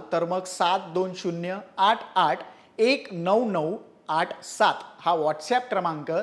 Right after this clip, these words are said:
लगेच सेव्ह करून ठेवा. अत्यंत महत्त्वाचा आणि कामाचा नंबर आहे, का ते सांगतोच, पण पुन्हा एकदा नोट करा, सात दोन शून्य आठ आठ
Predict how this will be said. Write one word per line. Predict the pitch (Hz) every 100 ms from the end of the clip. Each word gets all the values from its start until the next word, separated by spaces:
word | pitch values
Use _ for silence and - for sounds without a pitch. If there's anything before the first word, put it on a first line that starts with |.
| -
लगेच | 135 151 208 208
सेव्ह | 185 170
करून | 170 160
ठेवा. | 143 120 - - -
अत्यंत | 180 - 226 233
महत्त्वाचा | 196 190 208 220 214
आणि | 214 214
कामाचा | 214 175 175 240 240
नंबर | 220 208 196
आहे, | 156 143
का | - - - 226 247
ते | 262
सांगतोच, | 247 226 220 226 226
पण | 220 208
पुन्हा | 202 180 202
एकदा | 220 185 190
नोट | 165 -
करा, | 143 147 - - _
सात | - 185 185
दोन | 175 170 180 175
शून्य | 190 190 196 233 - - _
आठ | - 226 233 -
आठ | 165 156